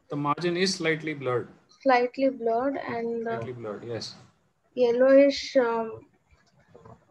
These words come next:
Speaker 2: the yellowish lesions with, um, uh, blur,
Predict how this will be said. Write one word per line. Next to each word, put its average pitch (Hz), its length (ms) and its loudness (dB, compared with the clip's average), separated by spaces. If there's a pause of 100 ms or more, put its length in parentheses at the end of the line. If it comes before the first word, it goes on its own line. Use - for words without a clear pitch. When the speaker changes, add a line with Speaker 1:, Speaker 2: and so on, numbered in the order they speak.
(100)
Speaker 2:
the 233 100 0 (460)
yellowish 247 760 4 (360)
lesions 262 680 4
with, 269 200 6 (160)
um, 226 480 0 (680)
uh, 240 140 -8 (840)
blur, 466 240 6